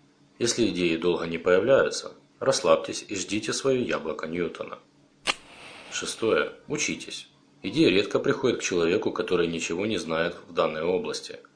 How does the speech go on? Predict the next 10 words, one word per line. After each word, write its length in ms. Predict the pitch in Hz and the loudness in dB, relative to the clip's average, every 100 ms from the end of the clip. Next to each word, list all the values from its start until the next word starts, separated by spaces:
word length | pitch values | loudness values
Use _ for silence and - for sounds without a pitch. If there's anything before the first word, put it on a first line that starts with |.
| _ _ _ _ - | _ _ _ _ -4
Читайте 400 | 151 151 113 90 | 4 6 6 4
блоги, 440 | 82 95 101 110 | 0 0 0 -2
книги, 420 | 104 87 87 87 | -4 -4 -4 -4
смотрите 500 | 98 95 87 82 98 | -4 -4 -2 -4 -8
фильмы. 420 | - 143 82 71 - _ _ _ _ | -4 -2 -2 -6 -16 _ _ _ _
Анализируйте, 920 | 85 90 92 95 143 85 73 - - - | -2 -2 -2 -2 -2 -2 -4 -10 -14 -8
конспектируйте 840 | - - - 85 - 143 90 - - | -2 -2 -2 -8 -4 -2 -2 -4 -12
и 200 | - 113 | -8 -8
думайте. 560 | - 80 71 73 - - _ - - - - - - - - - - | -6 -8 -10 -14 -16 -20 _ -8 -8 -10 -20 -20 -20 -20 -20 -20 -14
Седьмое. 560 | - - 143 85 71 | -6 -4 0 -2 -4